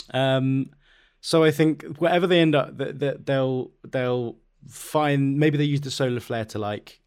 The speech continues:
it, um, like, flare up in a region where they can then split themselves away from the group, and they'll obviously find a way into, like,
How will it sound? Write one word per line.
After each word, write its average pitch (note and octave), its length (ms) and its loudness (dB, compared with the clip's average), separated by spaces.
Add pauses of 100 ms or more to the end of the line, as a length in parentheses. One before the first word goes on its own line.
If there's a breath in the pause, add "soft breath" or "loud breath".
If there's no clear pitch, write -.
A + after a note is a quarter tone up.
(160)
it, B2+ 200 -8 (640)
um, A2 480 -4 (200)
like, A#2+ 260 -6 (300)
flare C#3+ 280 0
up B2+ 80 -2
in B2 60 -4
a A#2+ 40 -4
region A#2 220 0
where A2+ 80 -2
they G#2+ 320 -4
can A2+ 160 -2
then A2 240 2
split - 260 -2
themselves A2+ 380 -6
away G#2 180 -4
from G2+ 160 -14
the G2 60 -12
group, F#2+ 320 -8 (360 soft breath)
and A#2+ 120 -2
they'll B2 100 4
obviously A#2+ 320 0
find A#2+ 320 -2
a A2 60 2
way A2 180 2
into, G#2 300 -2
like, G2 400 -6